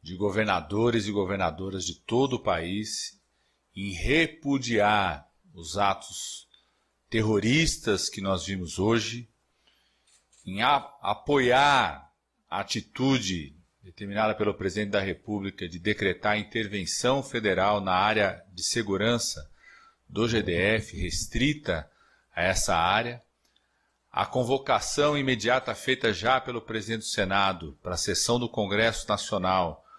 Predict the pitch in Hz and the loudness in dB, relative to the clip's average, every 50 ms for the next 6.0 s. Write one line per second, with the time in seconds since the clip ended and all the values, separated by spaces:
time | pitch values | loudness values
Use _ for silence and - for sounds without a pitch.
0 | - - - _ _ _ _ - 87 98 107 117 113 110 107 110 117 131 139 143 | -20 -20 -20 _ _ _ _ -4 -2 0 2 2 4 4 4 4 4 4 2 0
1 | 139 - - _ _ _ _ _ _ _ _ _ _ _ _ _ _ _ _ _ | -4 -10 -18 _ _ _ _ _ _ _ _ _ _ _ _ _ _ _ _ _
2 | - - 90 - - 107 104 98 104 - - 104 95 98 98 110 113 110 - 110 | -16 -16 -10 -6 -4 -4 -4 -4 -4 -2 0 2 2 4 4 4 2 2 0 -4
3 | - 104 98 - - - 95 87 - - - 113 113 110 104 95 90 85 80 76 | -8 -6 -6 -6 -8 -8 -8 -6 -4 -2 0 2 2 2 2 2 0 0 -2 -4
4 | 76 80 92 95 - - - - 98 87 - - - 131 123 131 131 123 107 - | -2 0 0 0 0 -2 -2 -2 -2 -2 -2 -4 0 2 4 4 4 2 0 -4
5 | - - - - 104 107 101 - - - 110 101 98 104 104 98 - - - 87 | -10 -20 -12 -8 -6 -6 -4 -4 -2 -2 0 2 2 2 2 0 -2 -8 -16 -20